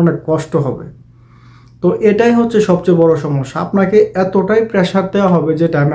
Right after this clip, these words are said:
আপনাদেরকে বোঝাতে পারবো না। শুধু এটাই বলতে চাই যে আপনারা অনেকে, মানে, এটা বলবেন যে আমি, আমি কাজ করব সব সময়, আমি পরিশ্রম করব, আমাকে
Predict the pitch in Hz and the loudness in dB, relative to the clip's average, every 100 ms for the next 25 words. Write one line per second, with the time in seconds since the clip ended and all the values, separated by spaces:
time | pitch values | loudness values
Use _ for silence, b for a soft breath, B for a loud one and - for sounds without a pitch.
0 | 147 165 156 143 143 143 180 165 151 139 | 0 -2 -2 0 2 2 4 2 0 -4
1 | 135 - 143 - - - - - - - | -4 -6 -10 -12 -20 -20 -20 -20 -20 -20
2 | - - 185 185 185 190 202 214 226 220 | -20 -4 0 2 4 4 2 2 2 2
3 | 208 - 180 202 - B B B B B | 0 2 0 0 -8 B B B B B
4 | B - 147 170 170 170 185 180 185 180 | B -8 0 2 2 0 2 4 4 4
5 | 180 185 185 180 170 170 165 151 170 170 | 2 2 2 2 4 4 2 2 2 2
6 | 165 165 160 165 170 180 196 208 - 160 | 2 2 2 0 2 2 2 -2 -4 -2
7 | 180 190 190 - 196 196 185 165 160 143 | 0 0 -4 -2 -2 -2 -2 0 0 -2
8 | 139 - 139 139 135 147 143 175 170 - | -4 -4 -2 0 2 0 2 2 2 2
9 | 175 170 185 226 220 165 156 147 | 0 2 0 0 0 0 0 0